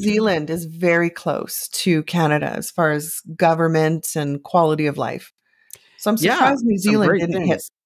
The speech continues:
Speaker 1: Yeah.
Speaker 2: They also have a lot of snakes, so I'm not interested in that.
Speaker 1: <laughs> Yeah, and Australia has very big spiders and bugs. <laughs>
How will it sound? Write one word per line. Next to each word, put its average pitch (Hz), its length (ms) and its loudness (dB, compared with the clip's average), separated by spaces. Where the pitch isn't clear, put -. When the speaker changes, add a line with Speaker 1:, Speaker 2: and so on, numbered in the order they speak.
Speaker 1:
Yeah. 185 200 2
Speaker 2:
They 139 160 2
also 175 300 2
have 156 200 0
a 131 60 -2
lot 120 200 0
of 117 60 -6
snakes, 135 540 -8
so 101 200 0
I'm 107 120 4
not 92 180 2
interested - 300 0
in - 120 -2
that. 370 200 -4
Speaker 1:
<laughs> - 460 -6
Yeah, 226 280 2
and 214 100 2
Australia 233 520 2
has 202 200 2
very 190 240 0
big 175 220 -2
spiders 160 580 -4
and 175 140 0
bugs. 165 500 -2
<laughs> - 60 -20